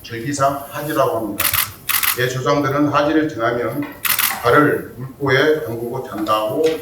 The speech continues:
했을 정도로 풍년을 기원한 열정이 하지의 열기를 이길 만큼 대단하였습니다. 장마와 가뭄에 대비하여 하는 한편 병충해 방제와 여름 작물 수확에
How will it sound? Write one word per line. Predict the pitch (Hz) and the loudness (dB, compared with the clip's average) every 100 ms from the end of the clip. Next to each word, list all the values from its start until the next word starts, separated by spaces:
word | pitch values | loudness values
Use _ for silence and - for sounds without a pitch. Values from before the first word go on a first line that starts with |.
| - - - | -8 -16 -6
했을 | 151 151 151 | -2 0 0
정도로 | 120 120 120 120 120 | -2 -2 0 2 0
풍년을 | - 165 160 156 160 160 | -2 2 6 8 6 4
기원한 | 113 120 131 127 113 | -4 -4 -2 -4 -4
열정이 | 110 113 - 160 143 - - - - - - - - | -4 -4 6 10 10 8 0 -6 -14 -16 -20 -16 -10
하지의 | - 135 143 143 120 | 2 4 4 2 2
열기를 | 113 117 127 147 143 - 101 | 0 -2 -2 -2 -2 -6 -12
이길 | 107 117 | -12 -4
만큼 | 113 117 - 131 147 - | -2 -2 -4 -6 -4 -4
대단하였습니다. | - 117 117 - - 101 107 - 98 90 80 - - - - - - - - - - - - | 0 4 4 2 -4 -8 -8 -8 -10 -12 -14 -16 -20 -20 -20 -20 -20 -20 -20 -20 -20 -20 -12
장마와 | - 117 135 139 139 - - | -4 0 8 10 10 8 6
가뭄에 | 120 120 120 127 113 | 0 -2 -2 -2 -2
대비하여 | 110 113 135 120 - - - - - - - | -2 0 2 2 0 -2 -10 -20 -20 -20 -12
하는 | 127 135 | -8 -2
한편 | 127 120 123 - - 302 - - - - - | 0 -2 0 2 4 2 0 -6 -16 -20 -6
병충해 | - 95 - 127 120 98 98 | 0 0 0 0 2 0 -2
방제와 | 107 113 110 - - - | -4 -2 2 4 2 0
여름 | 147 117 | -4 -6
작물 | 110 113 117 120 120 | -6 -4 -2 -2 -4
수확에 | - - - 143 156 - | 0 2 2 2 0 0